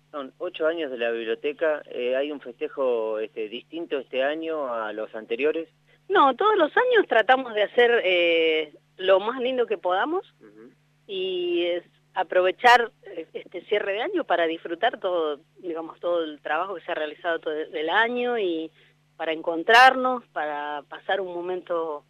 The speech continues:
Speaker 2: alegre
Speaker 1: Ujú.
Speaker 2: con las familias del barrio, con toda la gente de, de la ciudad de Santa Rosa, que ahora, bueno, eh, siempre digo, ¿no? Ahora tenem-, tenemos al colectivo Línea ocho que viene desde el centro.
Speaker 1: Ujú.
Speaker 2: Se puede tomar,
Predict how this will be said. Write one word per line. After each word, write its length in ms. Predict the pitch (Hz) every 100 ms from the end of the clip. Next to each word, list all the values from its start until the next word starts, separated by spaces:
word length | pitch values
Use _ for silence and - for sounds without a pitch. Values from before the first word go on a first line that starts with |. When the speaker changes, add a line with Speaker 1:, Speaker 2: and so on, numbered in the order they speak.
| _ _ _ -
Speaker 2:
alegre 540 | - 170 226 262 226 180 _ _
Speaker 1:
Ujú. 100 | 117
Speaker 2:
con 160 | 123 160
las 120 | -
familias 380 | 170 175 185 175
del 100 | 190
barrio, 320 | 262 339 277
con 260 | 190 165 170
toda 280 | 262 269 240
la 140 | 190
gente 340 | - 208 190
de, 460 | 196 165 165 151 139
de 160 | 147 151
la 140 | 147
ciudad 220 | - 170
de 100 | 190
Santa 260 | 180 170 165
Rosa, 340 | 196 254 254 - - - - _ _
que 100 | 226
ahora, 280 | 247 311 294
bueno, 300 | 247 233 190 - _ _ _
eh, 540 | 180 180 175 170 170 - -
siempre 320 | - 214 220 226
digo, 220 | 226 196
¿no? 80 | 240
Ahora 260 | 240 240 233
tenem-, 320 | 196 196 208 -
tenemos 300 | 180 208 226
al 80 | 202
colectivo 500 | 190 180 - 262 233
Línea 380 | 185 202 196 202
ocho 300 | 262 - 269
que 140 | 190
viene 260 | 180 160 165
desde 220 | 175 196
el 80 | 202 -
centro. 420 | 320 311 330 349 - _ _ _ _
Speaker 1:
Ujú. 260 | _ 120 - -
Speaker 2:
Se 80 | 190
puede 160 | 175 208
tomar, 400 | 214 202 202